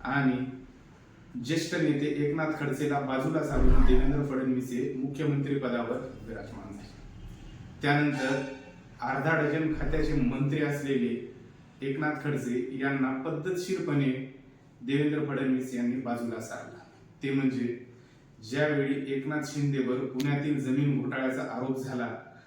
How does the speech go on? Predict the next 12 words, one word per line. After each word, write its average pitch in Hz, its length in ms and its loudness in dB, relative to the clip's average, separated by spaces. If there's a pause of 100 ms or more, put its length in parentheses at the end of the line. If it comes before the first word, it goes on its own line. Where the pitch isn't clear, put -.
(140)
आणि 147 300 -2
त्यांचा 147 360 -4
संबंध 143 400 -2
दाऊदशी 139 560 0
जोडण्यात 127 420 0
आला, 107 320 -6 (920)
त्यानंतर 127 540 0 (420)
भाजप 143 680 -4
पक्षश्रेष्ठींनी 120 920 -6
त्यांच्याकडून 120 760 -2
राजीनामा 107 480 -6
घेतला. 107 240 -14